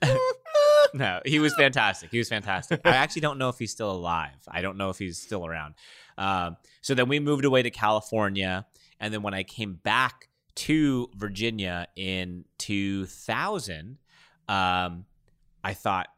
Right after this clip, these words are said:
"I wonder if he's still there." And sure enough, he was still there. His son was actually teaching at the gym, the same gym that I went to when I was in elementary school. And the first thing he said is, "Do you want a job?" And I thought,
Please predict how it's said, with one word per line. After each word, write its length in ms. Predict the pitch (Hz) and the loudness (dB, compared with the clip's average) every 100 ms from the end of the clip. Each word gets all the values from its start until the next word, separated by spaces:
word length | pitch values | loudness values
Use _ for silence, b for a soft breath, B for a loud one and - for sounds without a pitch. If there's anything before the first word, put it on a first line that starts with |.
| _ | _
"I 80 | 104 | -8
wonder 280 | 120 208 208 | -6 -6 -6
if 200 | 131 - | -6 -4
he's 160 | 120 - | -6 -6
still 240 | - 123 | -4 -4
there." 200 | 156 156 | -2 -4
And 180 | 87 87 | -4 -8
sure 300 | - 95 101 | -6 -4 -4
enough, 300 | 139 120 - _ | -2 -4 -6 _
he 200 | 110 131 | -2 -2
was 140 | 147 | -2
still 160 | - 117 | -2 -4
there. 120 | 85 | -4
His 140 | 95 | -4
son 180 | - 107 | -4 -4
was 120 | 101 | -2
actually 300 | 98 98 - 87 | -2 -2 -8 -8
teaching 520 | - 131 120 90 85 87 | -4 -4 -4 -6 -6 -4
at 200 | 90 - | -4 -6
the 60 | |
gym, 420 | 85 - 110 87 85 | -8 -2 0 -2 -6
the 60 | |
same 280 | - 95 110 | -6 -4 -2
gym 160 | 113 107 | -2 0
that 80 | |
I 100 | 101 | 0
went 220 | 104 101 - | 0 -4 -10
to 80 | 92 | -10
when 80 | |
I 60 | 90 | -8
was 100 | 90 | -6
in 60 | 92 | -6
elementary 420 | 92 110 - 117 | -6 -8 -10 -10
school. 300 | - 85 B B B - | -6 -6 B B B -6
And 100 | 107 | -2
the 60 | 104 | 0
first 240 | 117 113 | 0 -2
thing 100 | 127 | -4
he 60 | 113 | -8
said 180 | 156 147 | -6 -6
is, 200 | 82 - | -8 -10
"Do 120 | 90 | -6
you 80 | 90 | -4
want 140 | 117 | -2
a 40 | |
job?" 360 | 127 147 220 85 85 | 4 4 4 2 -6
And 80 | |
I 80 | 90 | -6
thought, 280 | 104 98 | 0 0